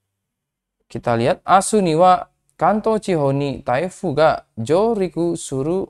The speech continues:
osore ga aru." "Asu ni wa besok, Kanto Chihou ni," di distrik Kanto, "taifu," taifun, angin topan, ya.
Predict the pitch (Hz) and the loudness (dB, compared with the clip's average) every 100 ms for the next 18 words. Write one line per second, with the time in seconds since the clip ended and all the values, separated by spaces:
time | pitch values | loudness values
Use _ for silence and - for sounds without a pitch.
0 | - 117 - 131 131 143 143 98 95 87 | -10 -10 -6 -4 -2 0 0 -2 -4 -10
1 | _ _ _ _ _ _ - 180 - 226 | _ _ _ _ _ _ 0 0 2 2
2 | 190 156 131 - 107 104 - 175 - _ | 4 4 2 0 -4 -2 2 2 2 _
3 | _ _ _ - 175 214 226 220 208 170 | _ _ _ 0 2 2 0 0 0 0
4 | 139 160 185 98 _ _ _ _ _ _ | 0 0 -2 -4 _ _ _ _ _ _
5 | 143 185 214 214 214 196 127 123 143 120 | -2 0 0 -2 -4 -2 -2 -2 0 -2
6 | - _ _ - 156 185 190 196 127 - | -4 _ _ 0 2 2 0 -2 -4 -4
7 | 117 123 180 147 110 113 123 135 127 110 | -4 -4 -2 -2 -2 -2 -2 0 -2 -2
8 | 113 135 | -4 -6